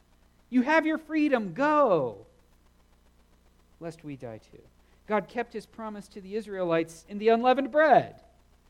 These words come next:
It seems like a small detail, but God is interested in the details. He says, "I, we're gonna have a feast of unleavened bread because when you escaped from the land of Egypt, you didn't have time to leaven your bread." You guys know that I like to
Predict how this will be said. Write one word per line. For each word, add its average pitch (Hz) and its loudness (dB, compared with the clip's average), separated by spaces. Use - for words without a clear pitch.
It 214 -10
seems 214 -8
like 185 -8
a - -12
small 190 -8
detail, 185 -10
but 196 -10
God 160 0
is 175 -10
interested 165 -14
in 214 -14
the 254 -14
details. - -16
He 240 -12
says, 214 -6
"I, 214 0
we're 226 -14
gonna 226 -6
have 208 -8
a 214 -14
feast 311 -10
of 170 -16
unleavened 220 -12
bread 339 -8
because 170 -12
when 202 -16
you 202 -14
escaped 233 -12
from 196 -20
the 196 -18
land 214 -12
of 208 -16
Egypt, 190 -14
you 226 -16
didn't 226 -14
have 247 -12
time 311 -6
to 240 -6
leaven 285 4
your 170 -2
bread." 135 -6
You 202 -20
guys 156 -6
know 147 -8
that 233 -6
I 160 0
like 143 -6
to 117 -16